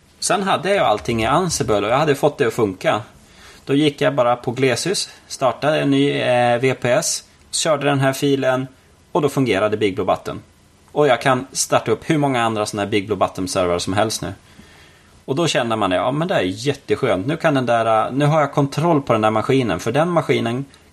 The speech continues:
kan, den kan, eh, den kan installera om på nytt. Det är inte, det finns inga specialtutorials jag ska följa nu för att installera den. Jag har min playbook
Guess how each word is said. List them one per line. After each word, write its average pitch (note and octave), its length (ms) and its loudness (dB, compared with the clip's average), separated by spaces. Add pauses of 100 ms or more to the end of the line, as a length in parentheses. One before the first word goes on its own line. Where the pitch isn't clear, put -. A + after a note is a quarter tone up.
kan, A#2+ 300 0 (500)
den C3 280 0
kan, C#3 300 0
eh, A#2+ 640 2
den C#3 200 2
kan D3 120 0
installera C3 420 2
om B2 140 0
på C#3 120 -2
nytt. - 400 -2 (300)
Det A#2 80 0
är B2+ 40 4
inte, - 300 -2
det C3 180 0
finns D3+ 380 0
inga A#2 280 2 (460)
specialtutorials A#2 1500 0
jag G#2+ 140 2
ska - 140 -4
följa A2 400 0
nu G2 200 -2
för F#2+ 160 -8
att F#2+ 140 -4
installera A2+ 580 -2
den. D#2+ 240 -4 (100)
Jag A2+ 100 -4
har B2+ 260 2
min A2 180 -2
playbook B2 720 -2